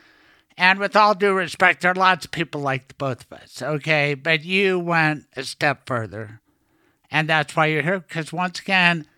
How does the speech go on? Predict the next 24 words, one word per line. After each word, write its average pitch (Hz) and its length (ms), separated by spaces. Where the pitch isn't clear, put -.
you 185 240
stood 208 420
up 185 300
and 175 240
there 190 120
was 185 200
one 208 220
event 196 360
that 165 160
happened, 151 920
and 147 160
I 175 100
remembered 196 520
this 147 180
speech, 135 540
and 147 180
during 156 260
our 151 140
pre-interview, 160 720
you 139 120
brought 151 300
it 147 160
to 139 60
mind. 147 580